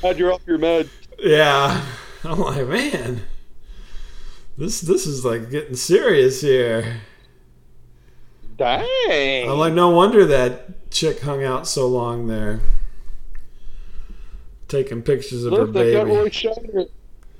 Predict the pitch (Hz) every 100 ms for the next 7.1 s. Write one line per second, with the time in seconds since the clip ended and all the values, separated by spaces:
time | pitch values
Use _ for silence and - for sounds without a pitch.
0 | - - - - - 196 240 - 240 254
1 | 254 202 214 202 202 254 185 240 190 190
2 | 185 - 156 147 - 170 277 262 262 262
3 | - - - - - - - 175 160 139
4 | 185 160 165 151 175 156 160 165 156 151
5 | 156 170 165 156 151 139 - 170 160 151
6 | 147 139 190 170 139 135 135 127 - -